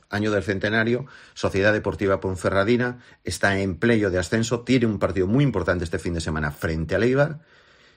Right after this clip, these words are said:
y han sido recibidos, atención, esta mañana por su santidad el Papa. En lo que se refiere a la de Mar,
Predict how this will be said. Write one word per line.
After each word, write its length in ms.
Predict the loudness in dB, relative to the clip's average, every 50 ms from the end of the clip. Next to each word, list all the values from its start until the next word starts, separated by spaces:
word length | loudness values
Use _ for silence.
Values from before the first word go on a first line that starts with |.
| _ _ _ -4
y 80 | -2 0
han 140 | 2 2 2
sido 220 | 2 2 2 2 2
recibidos, 640 | 2 0 0 2 2 2 2 0 -2 -4 -4 -10 -18 -20 _ _ _ _ _ _
atención, 640 | -8 -6 -4 -2 -2 -2 0 0 0 -2 -2 -6 -10 -14 _ _
esta 240 | _ -6 -2 0 2
mañana 480 | 2 2 2 2 2 2 0 0 -2 -8 _ _ _ _ _ _ _ _ _ -6
por 160 | -4 -2 -2
su 160 | -2 -4 -6
santidad 720 | -4 -2 -4 -4 -4 -2 -2 0 2 0 0 -2 -6 -14 _ _
el 200 | -10 -10 -10 -10
Papa. 400 | -10 -12 -12 -12 -12 -14 -16 -16 -18 _ _ _ _ -18 -18 -16 -16 -16 -18 -14 -6
En 120 | 0 2 2
lo 100 | 2 2
que 80 | 2
se 140 | 2 2 2
refiere 380 | 2 2 2 2 2 4 4 4
a 60 | 4
la 140 | 4 4 4
de 100 | 2 2
Mar, 380 | 2 2 2 0 -2 -4 -10